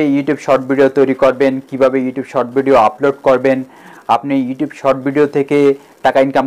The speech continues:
করতে পারবেন কিনা, কিংবা YouTube শর্ট ভিডিও থেকে টাকা ইনকাম করার জন্য কী কী শর্ত আছে ইত্যাদি আমি বিস্তারিত A to Z আমি আপনাদের সামনে তুলে ধরবো এবং যা যা কিছু দেখানো দরকার আমি আপনাদেরকে দেখাবো।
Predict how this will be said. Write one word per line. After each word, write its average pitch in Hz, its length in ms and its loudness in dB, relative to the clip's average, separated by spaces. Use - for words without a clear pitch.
করতে 135 200 -2
পারবেন 131 280 -2
কিনা, 143 200 -2
কিংবা 139 200 0
YouTube 139 360 -6
শর্ট 139 200 0
ভিডিও 147 200 0
থেকে 147 180 -4
টাকা 139 220 2
ইনকাম 139 280 0
করার 135 260 0
জন্য 139 160 -2
কী 143 160 -8
কী 147 160 -8
শর্ত 165 220 -2
আছে 196 180 -4
ইত্যাদি 208 320 0
আমি 139 120 2
বিস্তারিত 175 380 -2
A - 100 2
to 160 160 -2
Z 147 40 0
আমি 131 180 4
আপনাদের 135 320 -4
সামনে 160 220 -4
তুলে 139 220 0
ধরবো 156 240 2
এবং 139 120 0
যা 127 180 4
যা 156 140 0
কিছু 151 140 -6
দেখানো 151 220 0
দরকার 190 240 2
আমি 113 100 -8
আপনাদেরকে 135 460 -2
দেখাবো। 104 300 -4